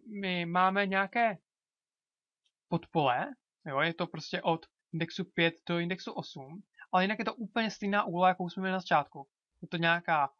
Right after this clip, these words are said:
prostě posloupnost prvků, seřazená a hledáme v nich, jestli tam je čtyřicítka pětka. Takže se podíváme doprostřed této oblasti, teď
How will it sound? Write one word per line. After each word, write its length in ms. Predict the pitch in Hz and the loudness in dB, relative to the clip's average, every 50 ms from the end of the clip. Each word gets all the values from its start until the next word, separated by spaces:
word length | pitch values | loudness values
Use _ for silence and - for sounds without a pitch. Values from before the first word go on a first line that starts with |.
| _ _ _ | _ _ _
prostě 160 | - - 175 - | -14 -14 -10 -6
posloupnost 420 | 196 175 180 185 151 147 135 - | -6 -4 -4 -4 -6 -6 -10 -10
prvků, 500 | - 214 214 - _ - 247 240 240 - _ _ _ _ _ _ _ _ _ _ _ | -10 -10 -10 -10 _ -8 -6 -6 -6 -8 _ _ _ _ _ _ _ _ _ _ _
seřazená 560 | - - 196 196 202 190 202 196 190 190 190 | -4 -2 0 0 2 0 2 2 2 2 2
a 100 | - 202 | 0 -2
hledáme 580 | 143 160 165 165 175 170 165 165 165 165 165 165 _ _ _ _ _ - | 0 0 2 4 4 4 4 2 0 -2 -4 -4 _ _ _ _ _ -10
v 40 | 160 | -6
nich, 200 | 156 156 151 - - - - | -6 -6 -6 -8 -10 -18 -12
jestli 220 | 220 165 - 180 | -12 -12 -10 -2
tam 120 | - 170 160 | -2 -2 -2
je 60 | 160 | -2
čtyřicítka 360 | - - 156 151 - - 165 | -8 -10 -14 -14 -8 -6 -8
pětka. 260 | - - - _ - - _ _ _ _ _ _ _ | -8 -8 -16 _ -18 -20 _ _ _ _ _ _ _
Takže 180 | - 185 202 208 | -6 -6 -4 -4
se 140 | - 220 | -6 -6
podíváme 420 | 202 - 208 190 214 214 208 190 160 | -4 -4 -4 0 2 2 2 2 2
doprostřed 500 | 156 147 - 190 185 - - - 220 208 | -2 -2 -4 -6 -8 -6 -4 -6 -2 0
této 240 | 226 226 - 233 202 | 0 0 2 0 -2
oblasti, 600 | 156 147 147 131 - - _ - 156 202 180 _ _ _ _ - | 0 0 -2 -4 -4 -12 _ -10 -10 -10 -10 _ _ _ _ -8
teď 140 | - 170 | -8 -8